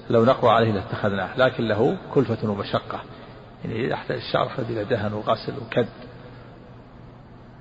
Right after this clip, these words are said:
والحلق مباح. قد يقول بعضهم بالكراهة، يعني، كراهة الحلق، حلق الرأس، والأقرب أنه، أن-، أنه مباح.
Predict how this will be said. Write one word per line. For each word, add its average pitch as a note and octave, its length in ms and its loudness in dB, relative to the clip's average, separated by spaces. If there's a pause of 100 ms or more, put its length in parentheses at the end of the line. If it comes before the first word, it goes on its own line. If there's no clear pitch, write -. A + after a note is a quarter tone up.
(680)
والحلق B2+ 720 4
مباح. A2+ 420 0 (2500)
قد D#3 140 6
يقول B2+ 240 4
بعضهم G#2+ 320 0
بالكراهة، G2+ 460 0
يعني، G2 260 -6 (880)
كراهة G#2+ 300 -2 (220)
الحلق، - 280 -6 (680)
حلق A#2 280 -4 (140)
الرأس، - 320 -2 (1300)
والأقرب C#3+ 400 4
أنه، A#2+ 300 -2 (320)
أن-، C#3 200 -2
أنه B2 200 2
مباح. G2+ 440 0